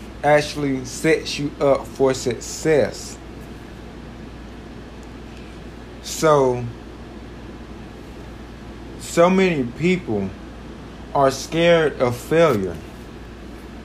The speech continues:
But can I tell you something for a second? For, can I tell you something for a minute? Can I just tell you something for a minute? The problem with most people's mindsets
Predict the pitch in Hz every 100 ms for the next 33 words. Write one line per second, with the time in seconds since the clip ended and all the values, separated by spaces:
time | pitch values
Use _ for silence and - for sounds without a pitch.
0 | - - - - - - - - - 147
1 | 165 196 151 - 190 202 196 196 214 196
2 | 202 208 202 196 - 220 208 196 - -
3 | - 185 185 - - 202 185 151 202 196
4 | 175 156 160 139 135 143 131 110 117 156
5 | 123 92 - - - - - - - 151
6 | 151 160 151 - 180 165 135 120 127 110
7 | 107 117 104 107 104 85 - - - -
8 | - - - - - - - - - -
9 | - - - - - - - - - -
10 | - 135 - 196 202 190 170 143 143 160
11 | 175 - 180 139 131 139 156 165 - 185
12 | 175 -